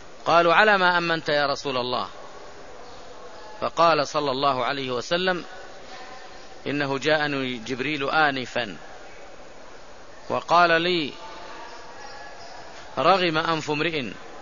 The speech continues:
أدرك والديه أو أحدهما فلم يدخلاه الجنة، قل آمين.'" فقلت: "آمين." "ورغم أنف امرئ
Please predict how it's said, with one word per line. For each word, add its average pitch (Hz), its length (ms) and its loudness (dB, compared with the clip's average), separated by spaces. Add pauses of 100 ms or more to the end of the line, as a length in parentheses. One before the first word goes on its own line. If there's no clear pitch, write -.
(1000)
أدرك 165 360 4
والديه 151 600 4
أو 147 260 0
أحدهما 156 720 2 (580)
فلم 151 300 2
يدخلاه 135 480 0
الجنة، 120 480 -4
قل 143 160 0
آمين.'" 131 380 -2
فقلت: 123 400 -4
"آمين." 104 360 -4 (1900)
"ورغم 175 460 6
أنف 175 280 2
امرئ 156 380 0